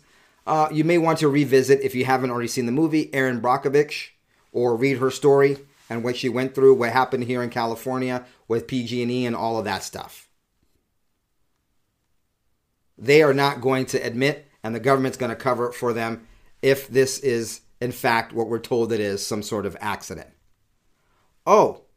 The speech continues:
am I intimating that perhaps it might be something else? Oh, I don't know. We blew up the Nord Stream. Is it impossible to think that now we're having possible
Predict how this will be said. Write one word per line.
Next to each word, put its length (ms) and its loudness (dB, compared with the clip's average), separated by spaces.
am 180 -2
I 300 -2
intimating 380 -2
that 100 0
perhaps 380 0
it 60 -4
might 180 -2
be 60 -6
something 340 -4
else? 360 -4
Oh, 80 8
I 80 10
don't 100 8
know. 120 6
We 120 8
blew 260 6
up 120 6
the 60 4
Nord 240 4
Stream. 440 -4
Is 120 0
it 240 2
impossible 520 4
to 80 2
think 280 -4
that 140 0
now 240 2
we're 140 2
having 540 -4
possible 720 -2